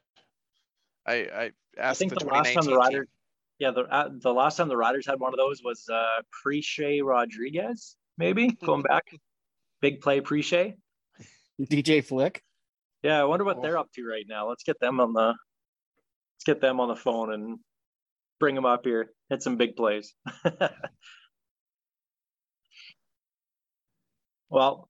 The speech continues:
Speaker 2: without further ado, let's do our C F L pick'em this week. I don't think we're gonna have much, uh, argument in terms of, uh, at least the first three games this week, with, uh, first one being Calgary at Ottawa.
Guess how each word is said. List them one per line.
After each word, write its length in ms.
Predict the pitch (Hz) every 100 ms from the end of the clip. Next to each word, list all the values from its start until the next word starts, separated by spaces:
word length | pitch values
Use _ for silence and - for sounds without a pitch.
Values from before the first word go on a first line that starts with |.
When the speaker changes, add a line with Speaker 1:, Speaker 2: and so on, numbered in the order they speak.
| -
Speaker 2:
without 400 | 143 135 139 135
further 280 | 151 139 135
ado, 240 | 131 160
let's 200 | 156 147 -
do 180 | 156
our 220 | 151 135 127
C 240 | - 160
F 60 | 139
L 160 | 143 131
pick'em 240 | 156 156 156
this 160 | 156 -
week. 260 | 165 - -
I 80 | 131
don't 160 | 160
think 180 | - 175
we're 100 | 160
gonna 160 | 156 143
have 160 | 139 135
much, 300 | 139 - -
uh, 60 |
argument 760 | 120 117 113 127 123 120 113 - _ _ _ -
in 140 | 120
terms 300 | 120 120 113
of, 140 | 113 104
uh, 180 | 107 107
at 80 | 110
least 200 | 123 -
the 80 | 113
first 360 | - 120 131
three 160 | - 117
games 300 | 110 110 101
this 240 | 107 -
week, 300 | 113 107 104 _ _ _ _ -
with, 240 | 113 -
uh, 340 | 110 107 107 104 _ _ _ _ _
first 260 | - 139 139
one 140 | 131
being 220 | 123 120
Calgary 360 | 113 120 117 120
at 80 | 101
Ottawa. 460 | 98 120 127 170